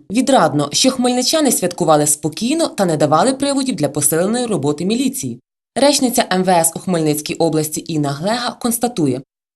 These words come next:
святкові вихідні прийшли спокійно. Контролювати громадський порядок у Хмельницькому та області відрядили понад дев'ятсот правоохоронців. Але навіть ця кількість бравих чолов'ях у погонах не змогла зупинити нанесення важких тілесних травм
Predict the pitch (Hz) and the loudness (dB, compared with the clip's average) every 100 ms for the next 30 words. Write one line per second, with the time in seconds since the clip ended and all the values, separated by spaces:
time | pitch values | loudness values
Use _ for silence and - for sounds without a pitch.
0 | - - 294 294 302 233 196 208 240 285 | -8 0 0 2 2 2 0 -2 -2 0
1 | 302 311 202 196 185 - 185 - 135 123 | 0 0 -2 0 0 0 -4 -2 -2 -2
2 | - _ _ _ _ 247 262 262 262 254 | -6 _ _ _ _ -2 2 2 4 4
3 | 208 185 170 147 - - 170 156 147 151 | 2 0 0 0 -2 -2 2 2 2 0
4 | 151 170 156 208 294 - 285 269 285 247 | -4 -2 0 0 -2 -4 -4 -2 2 2
5 | 262 254 - 233 - 185 156 151 190 262 | 4 2 -2 -6 -2 0 0 0 2 2
6 | 285 - - 185 180 165 - 156 170 160 | 2 0 -2 0 2 0 -2 0 2 2
7 | 156 - 254 294 - 160 156 151 151 127 | 0 2 2 2 0 2 2 2 0 0
8 | 135 135 147 - _ _ 220 262 269 269 | 0 -2 -8 -12 _ _ 2 6 6 2
9 | 269 - 180 151 - 180 170 139 147 143 | 0 2 2 2 0 -2 -2 -2 2 2
10 | 143 - 151 151 147 135 147 175 180 269 | 0 -2 0 2 0 0 -4 -4 0 0
11 | 277 269 - - 302 294 285 240 170 156 | 0 -4 -8 -4 0 2 4 4 4 2
12 | - 170 185 175 151 147 165 160 151 143 | -2 0 0 0 0 2 0 0 -2 -4
13 | 147 - - 147 - 131 127 139 139 - | -2 -2 -2 -6 -4 -2 -2 -4 -8 -2
14 | 240 277 | 0 -2